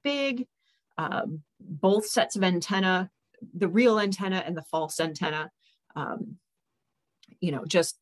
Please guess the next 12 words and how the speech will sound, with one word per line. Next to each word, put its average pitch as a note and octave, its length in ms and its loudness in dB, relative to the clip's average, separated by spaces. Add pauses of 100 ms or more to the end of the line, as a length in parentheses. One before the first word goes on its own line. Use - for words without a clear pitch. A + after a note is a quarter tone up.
(220)
all F#3 160 4
ready F3 220 2
to E3+ 80 -2
go. D#3+ 220 4
And E3+ 100 0
that G#3 160 2
one G3+ 220 2
is F3+ 540 -2 (640)
about E3+ 320 2
ready E3 260 2
to F3 160 -6
make D#3 360 -4